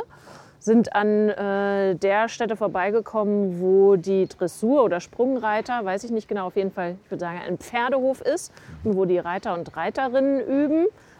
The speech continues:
äh, mit dezent geparkten, niedrigen und breiten Porsches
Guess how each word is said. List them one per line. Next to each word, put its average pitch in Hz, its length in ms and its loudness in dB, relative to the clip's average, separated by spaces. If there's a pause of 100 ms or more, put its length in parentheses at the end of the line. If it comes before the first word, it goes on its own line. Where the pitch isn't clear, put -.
(120)
äh, 202 120 -4
mit 180 240 -2
dezent 196 460 -4
geparkten, 190 760 -2
niedrigen 214 600 0
und 190 280 -4 (240)
breiten 180 360 -4
Porsches 262 680 -4